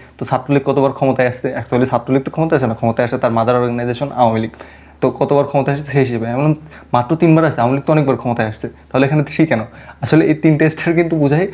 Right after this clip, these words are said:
তাদের মূলনীতি তিনটা, শিক্ষা, শান্তি আর প্রগতি। এই তিনটা স্টার এই তিনটা জিনিসকে মিন-, বুঝায় থাকে। আপনার কোনো ফ্রেন্ড ছাত্রলীগ করে, এরকম কোনো ফ্রেন্ডকেও জিজ্ঞেস করতে পারেন, যদি অ্যান্সার দিতে না পারে, কিছু বলার দরকার নেই, সরাসরি ভিডিও লিঙ্কটা পাঠিয়ে দিবেন।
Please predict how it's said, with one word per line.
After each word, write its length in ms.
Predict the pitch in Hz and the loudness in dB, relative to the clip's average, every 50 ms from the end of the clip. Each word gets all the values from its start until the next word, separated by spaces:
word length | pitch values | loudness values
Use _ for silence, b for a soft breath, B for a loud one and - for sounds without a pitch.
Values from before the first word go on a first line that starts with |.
| B B B _ | B B B _
তাদের 200 | 131 127 135 135 | 0 2 2 4
মূলনীতি 400 | 131 139 156 165 160 156 160 127 | 4 4 4 4 4 4 2 0
তিনটা, 280 | - 123 110 107 120 | 0 -2 -2 -4 -6
শিক্ষা, 320 | 113 - - - - - 160 | -6 -6 -6 -4 -2 -4 -4
শান্তি 300 | 160 - 135 131 143 139 | -2 -2 0 0 2 0
আর 40 | 135 | 2
প্রগতি। 440 | 135 143 139 120 117 110 123 117 - - - | 2 0 0 0 0 -2 -4 -8 -10 -12 -2
এই 140 | - 156 165 | 0 2 2
তিনটা 440 | 160 - - 175 165 160 151 170 170 | 2 2 2 4 4 4 4 2 0
স্টার 220 | 165 - 185 180 | 0 0 -2 0
এই 120 | - 160 156 | 2 0 0
তিনটা 280 | 156 175 165 160 170 | 2 2 4 4 4
জিনিসকে 300 | 151 151 147 131 - - | 2 2 0 -2 -2 -2
মিন-, 320 | 127 127 123 120 117 123 120 - - - | 0 0 0 0 -2 -4 -6 -6 -6 0
বুঝায় 240 | 120 120 113 120 117 | 2 2 2 2 0
থাকে। 220 | 117 113 107 113 - B B B B B B | 0 -4 -6 -8 -10 B B B B B B
আপনার 320 | - - - 147 151 139 | -4 0 2 2 2 2
কোনো 240 | 135 - 143 147 143 | 0 -2 -2 -2 -2
ফ্রেন্ড 320 | 143 - - 123 135 135 | -2 -2 -2 0 0 -2
ছাত্রলীগ 400 | 131 - 127 - - 131 135 135 | -2 -4 -6 -2 0 0 0 0
করে, 160 | - 135 127 127 | 2 2 2 2
এরকম 160 | 127 131 120 | 2 2 0
কোনো 180 | 127 131 131 | 2 2 0
ফ্রেন্ডকেও 400 | 131 131 135 127 123 123 147 143 | 2 0 -2 -2 0 0 0 2
জিজ্ঞেস 280 | 131 123 131 - 131 - | 2 2 2 0 -2 -2
করতে 220 | - 113 - - | -4 -6 -4 -2
পারেন, 160 | 113 113 110 110 B B B B B - | -2 -2 -2 -4 B B B B B 0
যদি 400 | 123 120 117 131 135 127 - - - | 2 4 4 4 4 2 0 -6 -6
অ্যান্সার 300 | - 131 123 120 - 135 | -4 -4 -2 -2 0 0
দিতে 180 | 127 139 131 143 | 0 2 2 2
না 100 | 135 127 | 2 2
পারে, 180 | 131 139 147 | 2 2 0
কিছু 200 | 147 - 131 127 | 0 -2 -4 -2
বলার 240 | 131 123 127 127 123 | 0 2 2 0 0
দরকার 240 | 127 127 123 - 151 | -2 -4 -2 -2 -4
নেই, 80 | 170 160 | -4 -4
সরাসরি 360 | - 120 120 113 127 117 123 | -4 -4 -2 -2 0 2 2
ভিডিও 240 | 117 123 117 131 120 | 2 2 2 2 2
লিঙ্কটা 340 | 117 117 117 117 127 117 | 2 2 2 2 0 0
পাঠিয়ে 340 | 117 - - 117 117 117 117 | 0 -2 -2 -2 -2 -2 -4
দিবেন। 200 | 107 113 110 117 | -4 -4 -6 -8